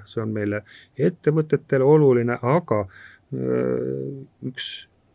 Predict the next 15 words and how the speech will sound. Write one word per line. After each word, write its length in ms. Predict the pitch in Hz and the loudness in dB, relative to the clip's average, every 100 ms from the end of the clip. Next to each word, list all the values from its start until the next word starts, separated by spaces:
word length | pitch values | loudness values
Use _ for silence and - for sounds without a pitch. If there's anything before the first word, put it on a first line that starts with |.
| - | -6
üks 300 | 120 - - | -6 -4 0
võib-olla 320 | 123 123 127 | 0 2 0
seik 300 | 117 139 - | 0 -2 4
veel, 240 | 196 165 101 | 4 4 2
et 80 | 98 | -4
see 100 | 123 | -8
on 140 | 120 | -6
võib-olla 420 | 123 123 131 127 123 | -2 -2 -2 -2 0
meile 300 | 127 127 120 | -2 0 0
ka 80 | |
julgeoleku 560 | 147 214 131 107 95 101 | 4 4 4 2 0 -2
seisukoha 480 | 107 98 98 104 101 | -2 -2 -4 -4 -2
pealt, 480 | 101 98 - - 104 | -4 -6 -8 -6 -4
äh, 480 | 101 101 98 101 | -2 -2 -6 -8
oluline. 400 | 120 101 101 87 | -6 -2 -2 -2